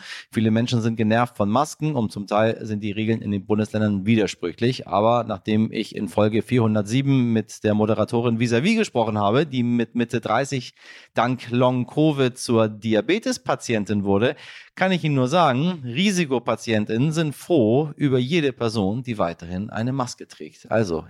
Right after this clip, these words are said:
immer sich schön beide Seiten anschauen und nicht so schnell urteilen. Gilt übrigens auch für Ihren Moderator. Der denkt auch ein bisschen mehr drüber nach, bevor er irgendwas losplappert, weil ihm was nicht gefällt. War schon eine harte Folge.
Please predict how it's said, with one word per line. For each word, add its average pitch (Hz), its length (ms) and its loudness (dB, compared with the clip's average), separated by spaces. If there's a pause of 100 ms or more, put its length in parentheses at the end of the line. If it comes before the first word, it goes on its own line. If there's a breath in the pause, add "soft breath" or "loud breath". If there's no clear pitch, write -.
(120)
immer 160 420 0
sich - 380 -6
schön 110 420 0
beide 101 340 -4
Seiten 90 420 -4
anschauen 90 440 0
und 90 160 -2
nicht 92 180 -6
so 92 80 -4
schnell 92 240 -2
urteilen. 110 460 0
Gilt 90 160 0
übrigens 90 340 -4
auch - 220 0
für 87 240 -2
Ihren 80 300 -4 (160)
Moderator. 78 520 -2 (260)
Der 78 200 -2 (200)
denkt - 220 -4
auch - 160 -2
ein 78 80 -8
bisschen 73 340 -6 (200 loud breath)
mehr 90 240 2
drüber 78 260 -2
nach, 78 180 0
bevor 80 520 -2
er - 60 -8
irgendwas 78 340 -2
losplappert, - 640 -8 (600)
weil 76 200 -6
ihm 80 120 -6
was - 200 -6
nicht - 160 -12
gefällt. - 400 -12 (1000 loud breath)
War 95 120 -2
schon 95 180 0
eine 85 80 -2
harte 85 220 -2
Folge. - 320 -8